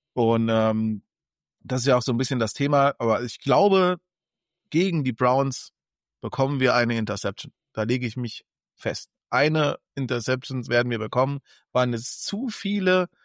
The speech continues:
Möglichkeiten in dieser Saison schon da für eine Interception gegen die Browns. Bekommen wir eine.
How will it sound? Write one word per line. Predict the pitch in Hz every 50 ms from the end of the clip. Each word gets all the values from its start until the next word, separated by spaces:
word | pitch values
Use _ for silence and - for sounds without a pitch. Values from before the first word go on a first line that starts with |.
| _ _ _ _ _ _ _ _ _ _ _
Möglichkeiten | 131 147 190 202 - 160 143 - - 165 131 135 143 143 - 147 143 143 139 143 165 -
in | - 131 131 131
dieser | 135 131 135 127
Saison | 123 120 113 123 131 135 131
schon | - 135 127 120 113
da | 123 123 135 139
für | - -
eine | 139 135 127
Interception | 127 120 120 113 110 - 120 - - - 127 120 -
gegen | - 123 107 104
die | 104
Browns. | - - 120 123 131 131 127 131 -
Bekommen | - 107 - 120 110 104
wir | 98 82
eine. | 76 76 -